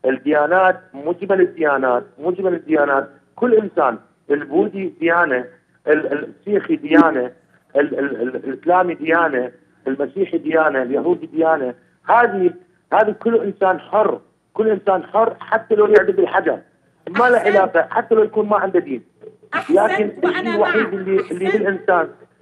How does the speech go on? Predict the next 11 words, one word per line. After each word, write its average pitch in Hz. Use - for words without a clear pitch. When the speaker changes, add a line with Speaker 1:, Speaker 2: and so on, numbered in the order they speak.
Speaker 1:
الشيء 220
الوحيد 202
اللي 190
بالإنسان، 196
الشيء 208
الوحيد 175
اللي 180
بالإنسان 202
هو 190
الصدق، 196
الصدق 208